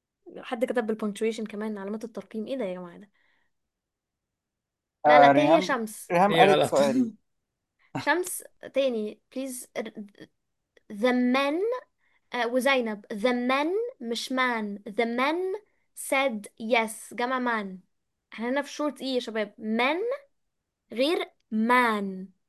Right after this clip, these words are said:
Speaker 1: ملاحظين الفرق؟ The men said yes.
Speaker 2: ريهام كانت بتسألك، بتقولك ليه جيم شورت إي مش شورت آي؟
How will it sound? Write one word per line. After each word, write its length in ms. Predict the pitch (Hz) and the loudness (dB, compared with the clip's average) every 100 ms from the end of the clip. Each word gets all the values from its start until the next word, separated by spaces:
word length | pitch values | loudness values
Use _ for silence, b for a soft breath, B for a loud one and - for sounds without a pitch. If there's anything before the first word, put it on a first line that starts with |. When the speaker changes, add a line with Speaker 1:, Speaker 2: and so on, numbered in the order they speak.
| _ _ | _ _
Speaker 1:
ملاحظين 280 | 220 202 254 | -8 -4 -2
الفرق؟ 360 | 285 285 330 - _ _ _ _ _ 208 | -2 -2 -4 -6 _ _ _ _ _ -4
The 160 | 208 220 226 | 0 0 2
men 160 | 254 349 453 494 - _ _ _ - - | 0 2 -2 -4 -10 _ _ _ -12 -2
said 400 | 269 269 226 202 - _ - | 2 2 0 -8 -16 _ -4
yes. 580 | 220 233 220 - - - _ _ _ _ _ _ _ _ _ _ | 2 2 0 -10 -16 -20 _ _ _ _ _ _ _ _ _ _
Speaker 2:
ريهام 220 | 139 180 202 | 2 4 4
كانت 320 | 202 175 143 | 2 2 0
بتسألك، 340 | 135 - 175 | -2 -2 -2
بتقولك 460 | 156 147 175 165 156 | -2 0 0 2 2
ليه 80 | 160 | 2
جيم 500 | 156 170 185 185 - _ - | 4 4 6 4 0 _ -18
شورت 380 | - 165 - - | -4 -4 -4 -4
إي 260 | 208 151 123 | -2 0 -2
مش 200 | 127 - | -4 -4
شورت 220 | 135 - | -6 -2
آي؟ 420 | 113 110 147 143 | -2 -2 -4 -10